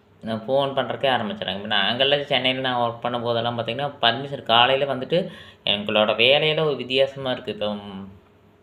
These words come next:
நானெல்லாம் எம் என் சி, எம் என் சி கம்பெனியில ஒர்க் பண்ணேன். இப்ப சாதாரண கம்பெனியில ஒர்க் பண்ணவங்க காலையில ஃபோன் பண்ணோன்னா, அது ஒண்ணு. நாங்கெல்லாம் காலையில போகும்போது, ரூட்டுக்கு போகும்போது மெசேஜ் போட்டுருவோம்.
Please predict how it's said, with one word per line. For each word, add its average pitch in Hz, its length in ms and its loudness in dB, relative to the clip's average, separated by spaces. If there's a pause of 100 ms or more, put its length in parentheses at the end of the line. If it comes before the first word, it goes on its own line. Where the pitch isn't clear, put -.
(340)
நானெல்லாம் 131 340 2
எம் 127 160 -4
என் 135 140 -8
சி, - 300 -6
எம் 110 180 -4
என் 107 100 -2
சி 110 120 -8
கம்பெனியில 101 460 -4
ஒர்க் - 140 -16
பண்ணேன். 92 220 -8 (360)
இப்ப 135 140 0
சாதாரண 143 560 2
கம்பெனியில 143 520 0
ஒர்க் 139 180 -6
பண்ணவங்க 139 280 -2
காலையில 127 380 2
ஃபோன் 127 220 -2
பண்ணோன்னா, 120 320 0
அது 117 380 2
ஒண்ணு. - 20 -6
நாங்கெல்லாம் 127 640 0
காலையில 131 420 6
போகும்போது, 139 600 4
ரூட்டுக்கு 143 260 -4
போகும்போது 131 580 -2
மெசேஜ் 135 380 -2
போட்டுருவோம். 104 320 -2